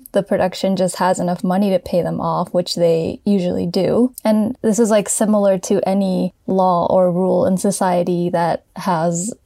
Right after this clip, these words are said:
a financial penalty, is that if you can pay these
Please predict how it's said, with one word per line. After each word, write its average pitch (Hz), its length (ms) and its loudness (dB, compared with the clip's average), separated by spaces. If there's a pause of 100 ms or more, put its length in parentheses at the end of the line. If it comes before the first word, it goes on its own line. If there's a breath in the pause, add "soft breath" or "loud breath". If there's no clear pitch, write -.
(120)
a 170 420 -2
financial 185 640 -2
penalty, 208 540 0
is 180 200 0
that 151 320 -2
if 233 160 2
you 226 120 2
can 185 220 -2
pay 208 240 0
these 180 240 -2